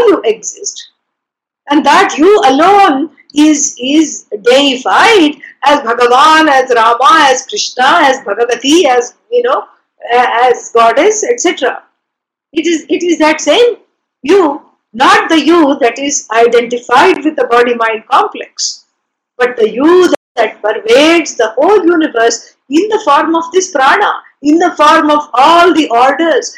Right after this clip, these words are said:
in the form of the very presence of all things. Which is the truth of all things, that which lends its presence and its glory to everything without undergoing any change. That is the definition, the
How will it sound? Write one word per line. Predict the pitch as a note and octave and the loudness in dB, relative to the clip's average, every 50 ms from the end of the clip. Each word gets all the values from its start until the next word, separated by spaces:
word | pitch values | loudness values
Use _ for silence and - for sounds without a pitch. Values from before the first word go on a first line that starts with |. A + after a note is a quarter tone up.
| - _ _ | -20 _ _
in | C4+ C#4+ D4+ | -2 0 0
the | D4 C4+ | 0 0
form | - B3+ B3+ C4+ C#4 C#4+ | 0 0 0 0 0 0
of | C#4 C#4 - | -2 -4 -4
the | - A#3 A3 G#3 G3+ - _ _ - | -8 -8 -8 -10 -18 -20 _ _ -2
very | C#4 F4+ G4+ G4+ - - - _ _ | 0 2 4 4 2 0 -4 _ _
presence | A3+ G#3+ G#3+ A3 G#3+ A#3+ D4+ F#4+ A4+ B4+ - - - | -4 -2 -2 -2 0 0 0 0 0 0 -2 -2 -4
of | E4 D#4+ - - | -4 -4 -4 -4
all | - B3 B3+ B3+ B3+ B3+ | 0 2 2 2 2 0
things. | - C#4 D4+ F#4+ - _ _ _ - - - _ _ _ _ _ _ _ _ _ _ _ _ _ _ _ _ _ _ _ _ _ | -2 -8 -8 -10 -12 _ _ _ -16 -16 -16 _ _ _ _ _ _ _ _ _ _ _ _ _ _ _ _ _ _ _ _ _
Which | - C#4 D4+ D4 | -6 -4 -2 0
is | D#4+ D#4+ D4 - | 0 0 2 2
the | C4 A#3+ - | 0 -2 0
truth | C4 D#4 G4+ A#4 A#4 - | 2 2 2 2 2 0
of | D#4+ D#4 - - | -2 -4 -4 -4
all | A#3 B3+ D#4 G4+ A#4 A#4+ A#4+ | -2 0 2 4 2 2 2
things, | - D4 C4 A#3+ A#3+ - - _ _ _ _ _ | 0 -4 -4 -4 -8 -14 -16 _ _ _ _ _
that | B3 C#4+ F4 G4 G#4 G#4 - C#4 | -2 0 2 2 2 0 0 -2
which | D4+ D4 - - A3+ A3+ | -4 -4 -4 -6 -8 -4
lends | A3+ C4+ E4 F#4 G4+ F#4+ D#4+ - | -2 0 2 2 2 0 0 -2
its | D4 C4+ - - | -4 -6 -6 -12
presence | - - B3 B3+ C#4 C#4 D#4+ E4 E4 F4 - | -8 -4 -2 -2 -2 -2 -2 -4 -4 -4 -6
and | D4+ B3+ B3+ | -6 -4 -4
its | B3+ B3+ - - | -4 -6 -6 -12
glory | - G#3+ A3+ A#3+ C#4+ D4+ E4 G4 - | -6 -2 0 2 2 4 2 2 2
to | - F4 - - A3 | 0 -4 -4 -4 -6
everything | A3+ B3 F#4+ A4 - - F4+ A#3+ A3+ - _ _ _ _ _ _ | -2 0 0 0 0 -2 -6 -6 -6 -8 _ _ _ _ _ _
without | C#4 C4+ E4 F#4 G4+ F#4+ - | -4 0 2 2 2 2 0
undergoing | D4 C#4+ C#4 C4+ C#4 C#4 C#4 B3+ B3+ C#4 C#4 C4 A3+ | 0 -2 0 0 0 2 2 2 2 2 0 -2 -4
any | A#3+ D4+ F#4 - | -4 -4 -4 -4
change. | - C4 C4 B3 B3 A#3+ - - | -2 -2 0 0 0 -2 -4 -6
That | - D4 A#4+ B4 B4 | -4 -4 -2 -2 -2
is | B4 B4 B4 | -2 -2 -2
the | G4+ E4+ D4+ C#4 - - - - _ _ - | -2 0 0 -2 -4 -8 -16 -20 _ _ -2
definition, | A#3 C4+ C4+ - D4+ D#4+ F4+ F#4+ F4 D4+ - - A3 F3+ F3 F3 _ _ _ _ _ | -2 -2 -2 0 -2 -2 0 0 -4 -4 -6 -6 -8 -10 -14 -18 _ _ _ _ _
the | G#3 | -10